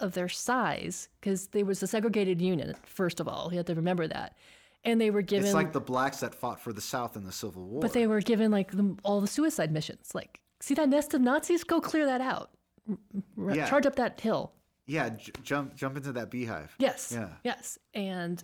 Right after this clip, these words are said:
Speaker 1: um, so that's how they got a lot of, uh, medals of honors and Purple Hearts, because, um, they did die for their <laughs> country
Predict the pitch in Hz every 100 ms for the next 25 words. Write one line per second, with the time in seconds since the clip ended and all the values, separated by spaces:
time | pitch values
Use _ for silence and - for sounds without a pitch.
0 | - 180 175 165 170 - 185 196 - 202
1 | 196 190 180 180 175 185 180 175 175 170
2 | 190 190 185 170 175 190 185 175 190 202
3 | 180 226 208 143 - 156 - 180 170 156
4 | - _ _ _ _ _ _ _ _ _
5 | - 175 - - - - - _ 180 180
6 | 233 190 165 170 190 196 208 - - 214
7 | - - - 233 220